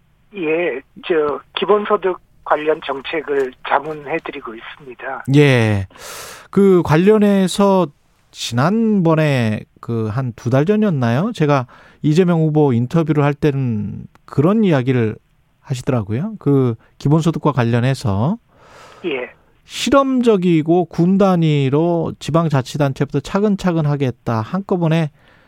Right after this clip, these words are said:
Speaker 2: 다 하지는 않는다, 뭐 이런 이야기였는데 그게 지금 현재 캠프의 그 뭐랄까요, 입장입니까?
Speaker 1: 아니요, 그런 건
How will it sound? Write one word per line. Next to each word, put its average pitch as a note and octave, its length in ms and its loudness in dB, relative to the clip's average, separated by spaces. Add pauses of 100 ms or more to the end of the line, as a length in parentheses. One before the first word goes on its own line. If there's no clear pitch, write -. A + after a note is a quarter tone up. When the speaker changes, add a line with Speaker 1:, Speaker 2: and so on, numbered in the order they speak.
(240)
Speaker 2:
다 C3 160 2
하지는 C#3+ 560 0 (140)
않는다, A#2+ 960 0 (280)
뭐 C3+ 160 0
이런 D#3+ 600 2
이야기였는데 A#2 1300 0 (500)
그게 G#3 300 2
지금 E3+ 400 2
현재 F#3+ 420 2
캠프의 F3+ 720 0 (640)
그 B2 340 0
뭐랄까요, A#2 440 0
입장입니까? C3+ 840 0 (560)
Speaker 1:
아니요, F3+ 440 -2
그런 E3 260 -8
건 D#3+ 380 -2